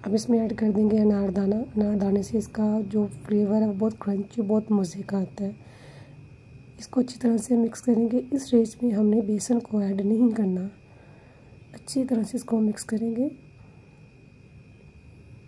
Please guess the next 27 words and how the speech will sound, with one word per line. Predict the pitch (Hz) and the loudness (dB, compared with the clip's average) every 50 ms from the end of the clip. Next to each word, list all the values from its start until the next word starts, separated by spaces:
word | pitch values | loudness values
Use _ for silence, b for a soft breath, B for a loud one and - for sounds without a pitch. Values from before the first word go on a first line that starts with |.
| - - - - - - - | -20 -20 -20 -20 -20 -18 -8
बहुत | 202 202 226 226 | -2 0 2 2
अच्छी | 226 208 214 - 226 | 2 0 0 -2 -4
तरह | 202 196 202 196 196 190 | -2 0 -2 -2 -2 -4
से। | 190 - 214 208 202 202 190 - - - - - - - - - - - - - - - - - - - - - - - - - - - - - - - - | -4 -4 -4 -4 -4 -4 -10 -16 -20 -20 -20 -20 -20 -20 -20 -20 -20 -20 -20 -20 -20 -20 -20 -20 -20 -20 -20 -20 -20 -20 -20 -20 -20 -20 -20 -20 -20 -12 -10
अब | 220 | -2
बेसन | 196 240 240 226 - - 269 | 0 2 0 2 0 -2 0
हमने | 240 247 247 240 247 262 | 0 2 2 2 2 0
इसके | 240 247 - - 233 | -2 -4 -4 -4 -2
अंदर | 226 240 233 254 233 - - - - - - - - - - - - - | 0 0 0 -2 -4 -4 -12 -18 -20 -20 -20 -20 -20 -20 -20 -20 -6 -2
दो | 226 214 220 240 262 | 0 2 4 4 2
से | 254 - 269 247 | 2 0 -2 -4
तीन | 247 - 233 240 247 | -2 0 0 0 0
बड़े | 220 202 214 208 220 233 | 2 0 0 0 0 0
खाने | - - 220 208 214 | 0 0 0 0 0
के | - 214 | 0 0
चम्मच | 214 214 208 208 220 233 - - B B B B B B B B B B B - - - - | 0 0 0 0 -2 -4 -6 -10 B B B B B B B B B B B -20 -12 -4 -2
ऐड | 220 220 214 - | 0 0 -2 -2
करने | - - 208 180 175 190 | -2 -2 -2 0 0 -4
हैं, | 180 180 190 190 - - - - - 226 | -4 -4 -6 -8 -10 -14 -20 -12 0 0
एकदम | 233 202 190 220 233 233 | 0 2 2 0 0 -2
से | 226 - 240 | 0 0 0
हम | 233 | 0
सारा | 226 - 226 214 214 | 0 0 -2 -2 0
बेसन | 185 214 208 - 214 208 | 0 -2 -4 0 0 0
ऐड | 208 208 196 220 | 2 0 -2 0
नहीं | 196 208 208 196 214 233 | 0 0 2 2 0 0
करेंगे। | 226 220 202 196 190 185 190 190 | 0 0 0 0 0 -2 -4 -4